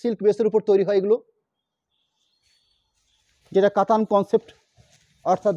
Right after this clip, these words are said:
দুটো সুতোকে দুভাবে রং করে শাড়িগুলোর কালার পাটকে নিয়ে আসা হয়।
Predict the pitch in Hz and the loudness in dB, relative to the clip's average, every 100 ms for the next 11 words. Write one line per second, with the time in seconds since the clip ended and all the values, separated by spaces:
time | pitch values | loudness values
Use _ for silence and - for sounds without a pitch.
0 | 165 185 214 208 214 208 214 - _ _ | -4 -2 -2 -2 -2 0 0 -2 _ _
1 | _ - 143 185 196 202 185 196 - 214 | _ -8 -4 -2 0 0 -2 -4 0 2
2 | 226 220 _ _ _ - 185 190 202 190 | 2 -2 _ _ _ -2 0 2 0 0
3 | 175 175 175 - 170 165 156 151 165 | -2 -2 -4 -6 -6 -6 -6 -6 -6